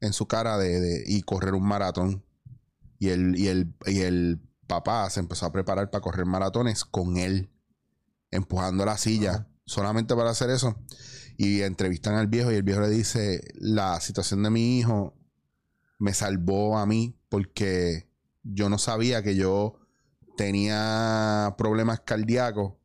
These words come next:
Speaker 1: y que por empezar a hacer cardio y trabajar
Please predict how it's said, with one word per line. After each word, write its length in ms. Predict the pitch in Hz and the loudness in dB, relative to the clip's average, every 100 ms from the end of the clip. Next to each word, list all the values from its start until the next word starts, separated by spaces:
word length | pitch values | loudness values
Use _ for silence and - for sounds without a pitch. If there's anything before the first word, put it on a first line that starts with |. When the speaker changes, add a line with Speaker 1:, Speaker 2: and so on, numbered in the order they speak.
| - | -8
Speaker 1:
y 100 | 98 | -4
que 120 | 107 | -2
por 200 | 92 95 | 0 0
empezar 400 | 92 90 92 95 | 0 -2 -4 -4
a 60 | 95 | -2
hacer 280 | - 113 - | -2 -4 -2
cardio 600 | 117 117 113 107 98 - _ _ _ _ _ | -2 0 0 2 0 -6 _ _ _ _ _
y 120 | - 95 | -6 -2
trabajar 640 | 104 98 98 107 110 131 | 0 0 0 0 0 -2